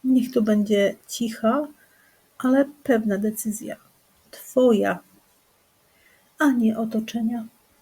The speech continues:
Nie tego, czego inni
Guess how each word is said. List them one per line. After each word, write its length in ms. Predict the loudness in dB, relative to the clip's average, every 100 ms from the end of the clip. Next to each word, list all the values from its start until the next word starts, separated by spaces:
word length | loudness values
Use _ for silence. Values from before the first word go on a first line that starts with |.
| _ _ _ _ -6
Nie 320 | 0 2 0
tego, 580 | 0 -4 0 2 2 0 -6 _ _ _ _ _ _ -6
czego 380 | -2 0 0 -2
inni 720 | -2 0 0 0 0 -2 -4